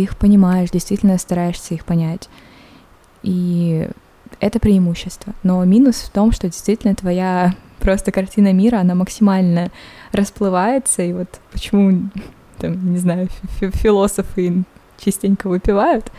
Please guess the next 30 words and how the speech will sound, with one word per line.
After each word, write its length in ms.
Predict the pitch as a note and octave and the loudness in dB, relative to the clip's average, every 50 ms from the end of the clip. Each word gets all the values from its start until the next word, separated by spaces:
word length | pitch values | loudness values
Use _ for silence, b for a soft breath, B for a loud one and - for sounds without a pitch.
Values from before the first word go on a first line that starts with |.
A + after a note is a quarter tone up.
| B B B B B B B B | B B B B B B B B
как 80 | B - | B -2
раз-таки 320 | G3 G3+ A3 - - - - | -2 -2 -2 -4 -10 -12 -8
потому 340 | - G#3+ F#3 F3+ F3+ G3 A3+ | -4 -2 -2 0 0 0 -2
что, 480 | - - - G3+ F3+ F3 F3 F3 F3 F3 | -2 -4 -4 -4 -2 -2 -2 -4 -4 -4
ну, 220 | - F#3+ F3+ E3 F3 _ _ - - - | -2 -2 -2 -4 -6 _ _ -18 -8 -4
просто 840 | - F#3+ F#3+ A3 - - - G3+ F#3+ F#3 F3+ F3 E3 E3 E3 - - - _ _ _ _ - - - - - - - - - - - | -2 0 0 0 -2 -4 -4 -4 -2 -2 -2 -2 -4 -4 -6 -8 -12 -16 _ _ _ _ -20 -20 -20 -20 -20 -20 -20 -20 -20 -16 -8
каждый 320 | - F#3+ F#3+ G3 F#3+ F3+ - | -4 -2 -2 -2 -4 -6 -8
человек 340 | - - F3+ F3+ G3+ - | -6 -4 -2 -2 -2 -4
сам 200 | - - F#3+ F3+ | -4 -4 -2 -2
придумывает 520 | F#3 - E3+ E3 E3+ E3+ E3 D#3 D#3 D#3 - | -2 -2 -2 -2 -2 -2 -2 -4 -6 -8 -10
себе 220 | - - E3 E3 | -10 -10 -8 -8
ориентиры. 420 | D#3+ - D#3+ D#3+ - - D#3+ D#3 - - - B B B B B B B | -6 -6 -8 -8 -8 -10 -12 -12 -12 -18 -20 B B B B B B B
А 60 | F#3 | -2
когда 160 | - F#3+ F3 | 0 0 0
ты 120 | F3 - F3+ | 0 0 0
знаешь, 260 | F3 F3+ F3+ F3 E3+ | 2 2 2 0 -2
что 120 | - - F3 | -4 -6 -6
этих 220 | E3+ - - - | -6 -6 -6 -4
ориентиров, 500 | E3+ E3+ E3+ E3+ - F#3 F3 E3+ E3 E3 - - - | -2 -2 -2 -2 -2 -2 -2 -2 -4 -6 -8 -12 -10
э, 220 | - D3+ B2+ A#2 - - - | -8 -8 -8 -8 -8 -6 -2
очень 320 | F#3 F3 - - - E3 | -2 -2 -2 -2 -2 -2
много, 400 | D#3 D#3+ F3 G#3 A3 - E3+ E3 - B B B B B B | -2 0 0 -2 -2 -2 -4 -8 -12 B B B B B B
когда 220 | B - E3+ F3 F3 | B -4 -2 -2 -2
ты 400 | - - F3+ F3 F3 E3+ E3+ - - - | 0 0 0 0 0 -2 -4 -6 -8 -6
видишь, 520 | F#3 F3 F#3+ F#3 F3+ E3+ - - - - - - - - - - - - - - | -2 -2 -2 0 -2 -4 -6 -8 -14 -18 -20 -20 -20 -20 -20 -20 -20 -8 -2 2
на 180 | G3 F#3 F3+ | 2 2 2
что 180 | F3+ - - F#3+ | 2 0 0 0
ориентируются 520 | F3+ F3+ F3 F3 - F#3 F3 E3 - - | 2 2 2 2 0 -2 -4 -4 -6 -4
другие 300 | - E3 E3 E3 F3 E3+ | -4 -4 -4 -2 -2 -2
люди, 320 | E3 E3 G3+ A#3 A#3 F#3 | 0 0 0 0 0 -2